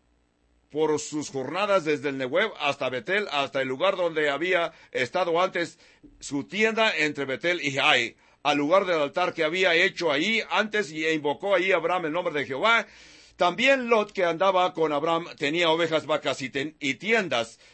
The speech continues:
y la tierra en que era suficiente para los habitantes co-, juntos por sus posesiones, eran muchas y no podían morar en el mismo lugar."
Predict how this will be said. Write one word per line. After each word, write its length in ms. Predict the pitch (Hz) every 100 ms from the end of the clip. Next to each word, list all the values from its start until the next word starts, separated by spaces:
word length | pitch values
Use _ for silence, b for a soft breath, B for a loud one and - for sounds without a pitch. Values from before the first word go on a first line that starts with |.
| -
y 160 | 165
la 180 | 165 190
tierra 340 | 220 262 247
en 80 | 220
que 80 | 190
era 160 | 208 196
suficiente 560 | 160 147 135 190 185
para 320 | 160 151 147
los 220 | 143 139 139
habitantes 560 | 131 135 180 170 160
co-, 220 | - 135 -
juntos 400 | 160 190 175 160
por 220 | 139 131
sus 200 | 127 117
posesiones, 920 | - 120 117 117 107 185 202 202 202 B B B B B B _
eran 420 | - 190 208 208 190
muchas 580 | 190 254 233 233 -
y 140 | 156 160
no 200 | 185 208
podían 440 | 170 165 196 185
morar 400 | 156 143 170 180 185 185
en 120 | 160 143
el 120 | 131
mismo 240 | 160 160
lugar." 420 | 139 120 101 87